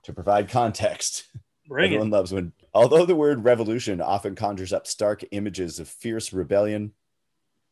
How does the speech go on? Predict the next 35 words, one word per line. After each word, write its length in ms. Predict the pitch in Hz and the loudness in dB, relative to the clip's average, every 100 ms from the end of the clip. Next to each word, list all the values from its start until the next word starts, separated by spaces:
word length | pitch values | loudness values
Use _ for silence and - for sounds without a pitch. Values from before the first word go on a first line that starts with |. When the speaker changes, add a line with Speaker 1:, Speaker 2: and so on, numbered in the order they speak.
| - - | -16 -10
Speaker 1:
and 160 | 85 | -6
violent 440 | 69 98 104 98 69 | 0 2 2 -2 0
dogmatic 560 | 95 92 92 95 80 | 0 0 -2 -4 -4
clashes 480 | - 90 95 95 90 | -6 -6 -4 -4 -6
between 360 | - - 92 85 | -8 -6 -4 -4
oppressor 560 | 85 - 107 - 107 | -6 0 0 0 -2
and 100 | 76 | -2
oppressed, 380 | 71 110 101 - | 0 2 2 -2
it 140 | 92 95 | -8 0
is, 380 | 120 104 82 82 - | 2 4 2 -4 0
I 140 | 113 | 0
believe, 440 | 101 92 95 92 87 - | 2 0 -2 -2 -4 -4
in 160 | 117 | -2
reality, 580 | 104 92 87 82 82 80 - - - - | 2 2 2 0 -4 -8 -14 -20 -18 0
practiced 380 | 120 117 104 107 | 0 2 0 0
on 100 | 92 | 0
a 40 | |
much 240 | 107 - | -2 -2
more 140 | 95 87 | -2 -2
personal 440 | - 113 - 90 | -2 -2 -2 -2
level, 360 | 78 67 60 _ _ _ - | -2 -4 -6 _ _ _ -6
at 180 | 90 87 | -4 -4
least 300 | 101 120 - | -4 -4 -2
in 100 | 127 | -2
the 60 | 117 | 2
context 500 | 98 90 98 87 85 | 2 2 0 0 -2
of 100 | 78 | 0
one's 400 | 98 98 95 - | 0 2 -2 -4
involvement 720 | 90 82 98 104 101 101 - | -6 -2 4 4 4 -2 -2
in 120 | 85 | -6
the 60 | 76 | -4
punk 300 | 101 98 78 | -2 -2 -4
and 100 | 71 | -2
hardcore 400 | 90 82 82 76 | -2 -2 -6 -4
scene. 440 | - 127 82 | -4 -2 -2